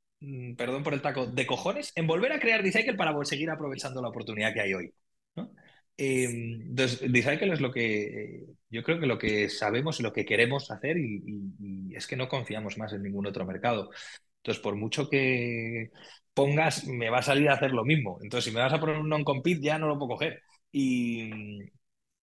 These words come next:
y dos, que, que, que el valor que vemos, aunque solo sea la oportunidad de Decycle, no, no, no, es, es imposible de pagar hoy.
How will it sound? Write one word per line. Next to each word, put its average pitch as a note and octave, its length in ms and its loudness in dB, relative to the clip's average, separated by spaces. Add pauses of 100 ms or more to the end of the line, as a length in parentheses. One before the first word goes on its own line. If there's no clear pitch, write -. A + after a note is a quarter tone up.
(220)
y A#2+ 180 6
dos, A2 280 4
que, A2+ 380 4
que, F#2 460 0
que F#2 160 2
el F2 180 0
valor G2 420 2
que G#2 100 0
vemos, G2+ 340 -2
aunque F#2 200 -8
solo G#2 200 -2
sea F#2+ 140 -2
la F#2 140 -2
oportunidad F#2 520 -4
de F#2+ 120 0
Decycle, G#2+ 480 0 (600)
no, G2 520 2 (560)
no, F2+ 420 -6
no, G2 280 -12
es, - 240 -10
es G#2+ 120 -2
imposible A2 380 4
de F2+ 80 2
pagar F2 240 -2
hoy. E2 140 -6